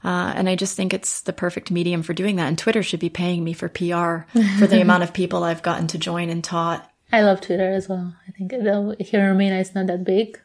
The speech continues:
Speaker 2: but I love it. I think it's
Speaker 1: Yeah,
Speaker 2: just
Speaker 1: I mean,
Speaker 2: great.
Speaker 1: you and I met on Twitter.
Speaker 2: Yeah, <laughs>
Speaker 1: <laughs>
Speaker 2: exactly. So we talked about you teaching poetry. Uh, you said people need patience. So what advice would you give to someone starting,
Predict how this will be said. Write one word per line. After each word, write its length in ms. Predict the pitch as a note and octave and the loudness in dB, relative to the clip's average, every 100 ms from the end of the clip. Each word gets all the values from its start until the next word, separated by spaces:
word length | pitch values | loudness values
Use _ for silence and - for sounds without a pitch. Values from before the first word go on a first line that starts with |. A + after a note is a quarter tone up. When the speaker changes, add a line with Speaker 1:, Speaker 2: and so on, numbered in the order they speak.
| _ | _
Speaker 2:
but 140 | G#3 F#3+ | -2 0
I 80 | F#3 | 2
love 220 | F3+ F3+ | 0 0
it. 140 | F#3 F3+ | -2 -6
I 80 | E3+ | -10
think 240 | F#3 F#3 | -10 -12
it's 100 | _ | _
Speaker 1:
Yeah, 160 | G3+ G3+ | -4 -2
Speaker 2:
just 120 | A3+ | 0
Speaker 1:
I 60 | G#3+ | 4
mean, 140 | G#3 | 6
Speaker 2:
great. 20 | G#3 | 6
Speaker 1:
you 100 | G#3+ | 4
and 100 | A3 | 2
I 120 | F#4+ | 2
met 160 | G4 A#3 | 0 2
on 140 | E3+ | 0
Twitter. 280 | D#3+ - - | 2 0 4
Speaker 2:
Yeah, 160 | C#4+ D4 | 4 6
<laughs> 0 | |
Speaker 1:
<laughs> 420 | D4 B3+ C4 B3+ | 4 8 8 8
Speaker 2:
exactly. 600 | C#4+ E4 D4+ E4 A3 G#3 - - - - - - | 8 6 4 2 0 -2 -4 -14 -16 -18 -20 -20
So 260 | - G#3 | 0 4
we 100 | A#3 | 4
talked 220 | B3 C#4 | 4 2
about 400 | C4 A#3 G#3+ G#3 | 4 4 4 2
you 180 | G#3+ G#3 | 2 2
teaching 320 | G#3 G3+ G3+ | 2 0 0
poetry. 920 | G3 F#3 F#3 F#3 - F#3 F#3 F#3 F#3 F#3 _ | 2 0 0 0 0 2 4 4 0 -4 _
Uh, 120 | G3 | -4
you 140 | F#3 F#3+ | 2 0
said 680 | F#3+ G3 F#3 F#3 F3+ F3+ - - - - | 2 0 2 2 0 -4 -14 -16 -20 -4
people 260 | G3+ F#3+ | -2 0
need 180 | F#3 F#3 | -2 -2
patience. 520 | F#3 F#3+ - C#4 D4 - | 0 -2 -2 -6 -6 -10
So 240 | - - | -4 -2
what 220 | - C#4 D4+ | 2 0 2
advice 480 | C4+ A#3+ A#3 A3+ | 0 2 4 4
would 140 | A3+ G#3+ | 0 -2
you 80 | G3 | 0
give 160 | G3+ | 0
to 80 | G3+ | -2
someone 300 | - F#3+ F#3 | -2 0 0
starting, 680 | - - F3 F3 F3+ F3+ | -4 -6 -4 -4 -4 -6